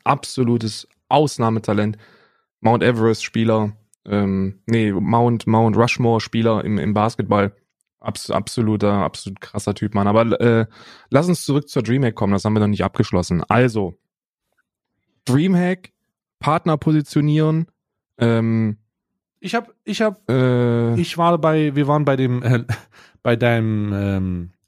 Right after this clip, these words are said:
Speaker 2: Autotalk, den wir mehr oder weniger abgeschlossen haben und, äh, wo wir dann gesagt haben, okay, das mit, aber es ist krass, ich saß in diesem Auto drinne,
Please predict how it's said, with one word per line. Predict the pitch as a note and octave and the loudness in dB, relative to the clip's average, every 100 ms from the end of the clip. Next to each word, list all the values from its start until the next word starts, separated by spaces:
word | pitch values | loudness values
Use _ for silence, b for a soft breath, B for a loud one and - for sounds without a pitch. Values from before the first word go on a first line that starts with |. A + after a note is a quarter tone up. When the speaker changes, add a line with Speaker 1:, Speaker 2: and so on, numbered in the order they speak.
| _ - - - | _ -16 -6 0
Speaker 2:
Autotalk, | C3+ F#3 - G#2+ G#2+ E3+ - _ _ _ _ _ - | 2 2 0 2 2 2 -4 _ _ _ _ _ -4
den | C3 | 0
wir | B2 | 2
mehr | B2 | 2
oder | B2+ B2 | 2 0
weniger | B2 A#2+ | 0 -2
abgeschlossen | B2 C3+ A2+ G#2 | -2 0 0 0
haben | F#2 F2 A2+ C3+ | 0 0 0 -2
und, | A2+ G#2 | 0 0
äh, | G#2+ G2 | 2 2
wo | G2+ | 2
wir | |
dann | G2+ G#2 | 2 2
gesagt | G2 G2+ | 2 0
haben, | G2+ G2 | 0 -2
okay, | G2 G#2+ | 0 0
das | G2+ F#2+ | 0 -4
mit, | G2+ - | -6 -6
aber | A#2 B2 | -2 0
es | A#2 | -2
ist | A#2 | -6
krass, | - F#2+ - | -4 -4 -4
ich | G#2+ | -2
saß | A#2+ B2 | -2 0
in | |
diesem | A#2 A2 | -2 -2
Auto | A2+ A#2+ | 0 0
drinne, | A2+ B2 | 0 0